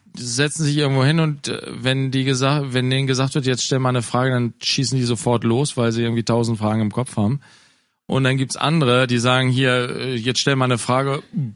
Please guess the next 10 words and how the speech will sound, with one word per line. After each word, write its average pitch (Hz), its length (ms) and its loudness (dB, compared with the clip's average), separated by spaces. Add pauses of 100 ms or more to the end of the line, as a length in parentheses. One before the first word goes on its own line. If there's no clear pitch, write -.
äh, - 840 -14
äh, - 200 -4 (4000)
haben 147 180 2
aber 143 180 4
auch 202 180 4
tausend 123 420 2
Fragen. 92 480 0 (1500)
Fällt 139 360 0
ihnen 135 180 2
nur 143 260 2